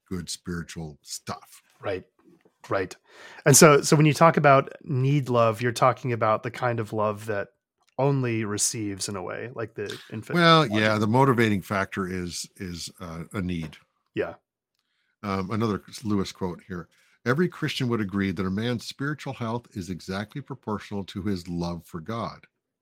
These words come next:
Speaker 1: But man's love for God, from the very nature of the case, must always be very largely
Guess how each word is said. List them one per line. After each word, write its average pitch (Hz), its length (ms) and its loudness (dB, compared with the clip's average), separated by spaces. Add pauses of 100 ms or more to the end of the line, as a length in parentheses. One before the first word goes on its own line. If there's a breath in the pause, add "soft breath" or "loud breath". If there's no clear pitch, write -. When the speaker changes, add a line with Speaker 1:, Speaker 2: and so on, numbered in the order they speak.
(920)
Speaker 1:
But - 240 -6
man's 113 420 -2
love 107 240 -2
for - 140 -10
God, 82 440 -6
from 104 180 -4
the 104 100 0
very 117 240 2
nature 110 340 0
of 87 80 -4
the 90 80 -8
case, 82 440 -12
must 104 260 -6
always 120 340 -2
be 110 160 -4
very 98 280 -2
largely 90 540 -4